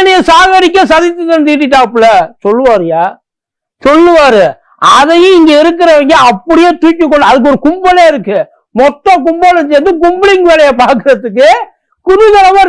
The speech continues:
ரெடி ஆயிட்டாயின்னு வைங்க. ஆள் ஆளுக்கு அறிக்கையை விட ஆரம்பிச்சுட்டாங்க, கண்டனம் தெரிவிச்சாங்க. இன்னும் சொல்ல போனா சி பி ஐ, என் ஐ ஏ என்கொயரி எல்லாம் கேட்டிருப்பாங்க. எது? அந்த ஆக்சிடென்ட்டுக்கு உள்ள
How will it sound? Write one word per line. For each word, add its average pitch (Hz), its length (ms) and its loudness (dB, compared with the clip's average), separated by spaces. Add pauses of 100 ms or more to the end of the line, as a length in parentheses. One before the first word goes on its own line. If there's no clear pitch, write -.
ரெடி 370 180 2 (100)
ஆயிட்டாயின்னு 311 520 0
வைங்க. 269 180 0 (160)
ஆள் 339 200 2
ஆளுக்கு 339 320 2
அறிக்கையை 330 360 0
விட 302 140 0 (120)
ஆரம்பிச்சுட்டாங்க, 247 600 -2 (420)
கண்டனம் 339 500 0
தெரிவிச்சாங்க. 294 500 -2 (120)
இன்னும் 302 260 0
சொல்ல 302 160 2 (120)
போனா 240 220 2 (520)
சி 294 120 0 (160)
பி 349 80 2 (100)
ஐ, 359 40 0 (120)
என் 330 180 2
ஐ 381 100 2
ஏ 359 160 2
என்கொயரி 320 340 0
எல்லாம் 320 180 0
கேட்டிருப்பாங்க. 277 560 -2 (540)
எது? 254 160 2 (440)
அந்த 214 120 -4 (120)
ஆக்சிடென்ட்டுக்கு 220 680 -2 (360)
உள்ள 233 120 -2